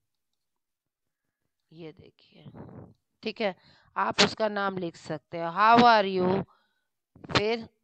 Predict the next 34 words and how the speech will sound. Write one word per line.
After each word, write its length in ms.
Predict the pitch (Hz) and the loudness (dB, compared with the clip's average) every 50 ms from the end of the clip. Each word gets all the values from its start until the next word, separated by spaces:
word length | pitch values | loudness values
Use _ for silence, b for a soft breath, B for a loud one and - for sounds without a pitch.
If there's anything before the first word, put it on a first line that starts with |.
| _ _ - 208 | _ _ -14 -10
"I 180 | 196 190 180 | -8 -8 -8
am 80 | 180 180 | -8 -8
fine 560 | 190 - 202 208 202 202 208 220 254 294 302 - _ _ _ _ _ _ _ _ _ _ _ - - 196 | -2 0 0 0 0 -2 -4 -4 -6 -8 -10 -16 _ _ _ _ _ _ _ _ _ _ _ -14 -10 -8
and 280 | 196 202 202 202 196 - - 196 | -6 -6 -6 -6 -8 -6 -2 0
I 280 | 196 196 190 196 185 175 | 0 2 2 0 -2 0
hope 380 | 185 196 208 220 254 269 - _ _ _ _ _ - _ 269 240 185 175 | 2 4 6 6 6 4 2 _ _ _ _ _ -20 _ -16 -12 -6 -2
you 140 | 202 214 214 | 2 4 6
are 260 | 214 208 208 208 202 - - | 6 6 6 4 2 2 2
also 600 | 202 196 190 196 190 180 - - 202 220 220 220 208 | 4 4 4 4 -2 -4 -6 -2 0 2 2 2 0
the 160 | 185 190 175 - - - | 0 -6 -8 -8 -12 -16
same।" 360 | 196 160 151 147 151 151 151 _ _ _ _ _ _ _ _ - | -14 -14 -12 -14 -14 -16 -18 _ _ _ _ _ _ _ _ -20
मैं 160 | 170 160 170 | -16 -16 -16
ठीक 340 | 170 _ - 196 180 180 175 _ - | -16 _ -16 -16 -16 -16 -18 _ -16
हूँ 240 | 214 226 262 277 262 | -12 -10 -10 -6 -2
और 220 | 240 208 - - - 196 | 0 0 0 0 -2 -2
को-, 340 | 185 170 165 160 _ _ | -2 -2 -2 -4 _ _
अ, 400 | 185 185 170 165 180 185 185 - - - | -12 -10 -8 -8 -8 -10 -12 -10 -10 -10
आशा 340 | 165 165 - - 190 185 | -10 -8 -8 -6 -6 -6
करती 440 | 185 - 185 180 165 - - - 202 | -6 -4 -6 -6 -6 -6 -4 0 4
हूँ 160 | 202 220 240 | 4 4 4
कि 120 | 233 254 240 | 2 0 0
तुम 260 | - 202 196 190 180 | 0 0 0 2 0
भी 120 | 180 175 | 0 2
वहाँ 200 | 175 175 165 160 | 2 0 0 -2
पे 200 | 165 - - 208 | 0 0 0 0
ठीक 260 | 214 - 202 170 151 - | 0 -4 -6 -6 -4 -4
होगी। 200 | 151 156 165 160 _ _ _ _ _ _ - - | -6 -6 -6 -12 _ _ _ _ _ _ -2 0
"Today 380 | 233 226 220 233 247 247 240 196 | 0 4 4 6 6 6 4 2
is 120 | 196 208 | 0 -4
my 160 | 196 190 180 | -2 -2 -2
birthday," 720 | 165 - 160 151 151 _ 165 160 180 185 196 202 214 214 - _ _ _ _ _ _ _ _ _ _ _ 190 | -2 -4 -4 -4 -8 _ -16 -10 -6 -4 -4 -4 -4 -6 -10 _ _ _ _ _ _ _ _ _ _ _ -10
या 360 | 180 185 190 196 196 196 196 | -4 0 2 4 4 4 2
"My, 380 | 190 190 202 202 196 185 - - _ _ _ - 214 | 2 2 2 2 2 0 -2 -8 _ _ _ -18 -10
अ, 420 | 196 196 190 196 190 190 190 | -6 -4 -4 -2 -2 -2 -4